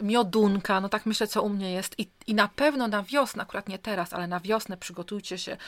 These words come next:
em, jak zaczną kwitnąć, jak wy-, za-, zaczną wypuszczać,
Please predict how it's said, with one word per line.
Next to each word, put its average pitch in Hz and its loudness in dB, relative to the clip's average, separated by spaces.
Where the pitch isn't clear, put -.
em, 190 2
jak 202 4
zaczną 220 4
kwitnąć, 202 -8
jak 180 -2
wy-, 208 0
za-, - -2
zaczną 240 0
wypuszczać, 214 0